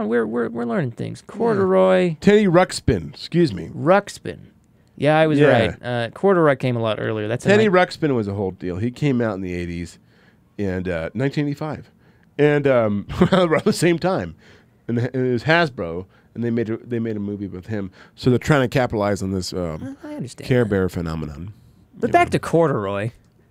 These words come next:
Speaker 1: That was, um, way earlier, like I, uh, like I assumed.
Speaker 2: They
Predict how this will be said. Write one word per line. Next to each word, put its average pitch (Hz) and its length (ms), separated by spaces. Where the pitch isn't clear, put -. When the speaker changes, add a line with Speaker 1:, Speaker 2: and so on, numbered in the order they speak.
Speaker 1:
That 190 180
was, 147 240
um, 113 440
way 139 260
earlier, 123 420
like 107 260
I, 110 300
uh, 104 280
like 110 180
I 110 80
assumed. 117 460
Speaker 2:
They 127 60